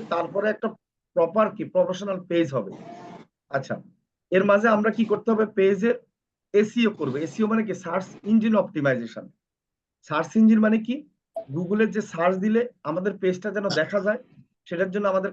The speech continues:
কাজ করতে হবে, কারণ আমরা প্রতিটা বায়ারের কাজ করে দিব এভাবেই। তাহলে আপনি কি করবেন? শুধুমাত্র এই সার্চ ইঞ্জিন অপটিমাইজেশন মানে কি, এসইও করেই আপনার দুই হাজার টাকা এক্সট্রা পাবেন, ঠিক আছে? মানে, এক্সট্রা আপনার দুই হাজার টাকা ইনকাম করবেন।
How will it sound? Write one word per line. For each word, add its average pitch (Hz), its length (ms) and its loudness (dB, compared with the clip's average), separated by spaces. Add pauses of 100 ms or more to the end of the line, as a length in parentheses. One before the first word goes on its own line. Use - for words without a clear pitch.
কাজ 175 120 2 (100)
করতে 131 260 -12
হবে, 104 220 -8
কারণ 170 220 -4
আমরা 190 200 -4
প্রতিটা 185 380 -4
বায়ারের 185 280 4 (100)
কাজ 180 120 2 (100)
করে 196 200 0
দিব 196 80 -2 (100)
এভাবেই। 117 260 0 (480)
তাহলে 175 300 0
আপনি 214 220 -6
কি 214 140 -6
করবেন? 214 240 2 (100)
শুধুমাত্র 202 400 -4 (680)
এই 160 160 -2
সার্চ 170 220 -2 (100)
ইঞ্জিন 214 240 -2
অপটিমাইজেশন 196 540 -4
মানে 196 140 -4
কি, 330 60 -8 (180)
এসইও 202 380 -2
করেই 233 240 2 (760)
আপনার 151 280 -2
দুই 185 160 2
হাজার 208 240 0
টাকা 208 160 -2 (200)
এক্সট্রা 185 340 -2
পাবেন, 113 220 -6 (800)
ঠিক 226 180 -4
আছে? - 140 -12 (160)
মানে, 165 140 -6 (240)
এক্সট্রা 175 380 -4
আপনার 220 260 -2
দুই 185 140 0
হাজার 208 220 -6
টাকা 202 200 -4
ইনকাম 202 280 -6
করবেন। 226 240 -2